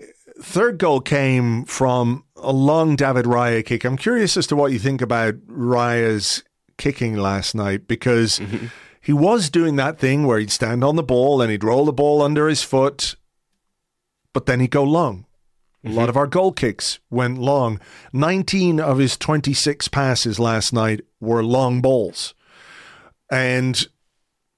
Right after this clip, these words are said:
Speaker 1: you know, there is this perception that Mikel Arteta wants his goalkeeper to play, like, three-yard pass here, three-yard pass there, boop, boop, boop, boop, boop, tippy, tappy, whatever. But that wasn't evident last night in what David Raya was doing, and it felt very deliberate, you know, that,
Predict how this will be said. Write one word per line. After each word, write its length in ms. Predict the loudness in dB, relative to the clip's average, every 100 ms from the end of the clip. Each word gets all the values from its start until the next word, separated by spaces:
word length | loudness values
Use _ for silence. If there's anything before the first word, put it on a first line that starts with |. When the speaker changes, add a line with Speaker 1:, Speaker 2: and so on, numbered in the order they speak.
| _
Speaker 1:
you 100 | 0
know, 80 | 2
there 180 | 4 2
is 180 | 2 0
this 180 | -2
perception 680 | -2 -2 0 -2 0 0 0
that 560 | 0 -2 -4 -4 -6 -6 -12 _ _ _ _ _ -4
Mikel 300 | -2 0 0
Arteta 320 | 0 0 2
wants 240 | 0 0
his 100 | -2
goalkeeper 460 | 0 0 0 -2 -2
to 100 | -2
play, 280 | 0 0 0
like, 400 | 0 -2 -8 -20 _
three-yard 460 | -6 -4 -2 -2
pass 280 | 0 -2 -2
here, 200 | -2 -2
three-yard 400 | -2 -4 -2 -2
pass 240 | -2 -2 0
there, 220 | 0 0
boop, 200 | -4 -6
boop, 180 | -8 -4
boop, 160 | -6
boop, 160 | -4 -2
boop, 220 | -2 -2
tippy, 340 | -4 -2 -2 -4
tappy, 360 | -4 -4 0
whatever. 460 | 2 2 2 2 -2 -8 -20 -20 -20 _ _
But 180 | -2 0
that 160 | 0 2
wasn't 320 | 2 2 2
evident 440 | 0 0 -4 -4
last 320 | -2 -2 -2
night 200 | 0 0
in 100 | 0
what 200 | 0 0
David 240 | 0 0 0
Raya 300 | 0 2 0
was 160 | -2 0
doing, 240 | 0 2
and 80 | 0
it 60 | 0
felt 220 | -2 2
very 160 | 0
deliberate, 600 | 0 0 0 0 -2 -2
you 140 | -6 -4
know, 220 | 0 0
that, 280 | 0 -2